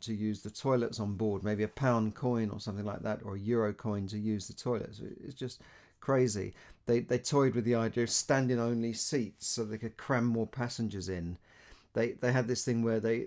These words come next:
they started charging people who were using wheelchairs, uh, to get on, you know, to be taken on board. And at, at the time, my dad was in a wheelchair. And it, I mean, it doesn't, it's just one of those things that, what are you gonna charge? Twenty pounds? What, what difference? What, how much more money can you make?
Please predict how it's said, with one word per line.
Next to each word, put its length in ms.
they 120
started 360
charging 480
people 440
who 100
were 100
using 400
wheelchairs, 800
uh, 100
to 180
get 180
on, 200
you 100
know, 100
to 140
be 100
taken 380
on 180
board. 420
And 320
at, 180
at 180
the 60
time, 200
my 100
dad 280
was 140
in 140
a 40
wheelchair. 460
And 100
it, 320
I 60
mean, 80
it 80
doesn't, 260
it's 100
just 140
one 140
of 60
those 160
things 340
that, 140
what 120
are 20
you 60
gonna 140
charge? 300
Twenty 320
pounds? 440
What, 160
what 220
difference? 260
What, 240
how 60
much 200
more 180
money 320
can 180
you 80
make? 480